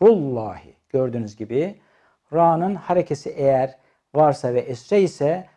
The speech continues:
mutlaka ince okunur. Bil birri. Birru ruy değil.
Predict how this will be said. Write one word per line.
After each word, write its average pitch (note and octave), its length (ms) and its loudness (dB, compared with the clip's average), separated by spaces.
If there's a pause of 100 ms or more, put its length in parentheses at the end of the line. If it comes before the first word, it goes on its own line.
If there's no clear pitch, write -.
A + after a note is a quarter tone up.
(140)
mutlaka C#3 520 -4
ince B2+ 340 -6
okunur. E3+ 600 -4 (360)
Bil G3+ 460 4 (360)
birri. E3 680 -4 (680)
Birru F#3+ 1000 0 (260)
ruy G#3 420 -4
değil. B2 280 0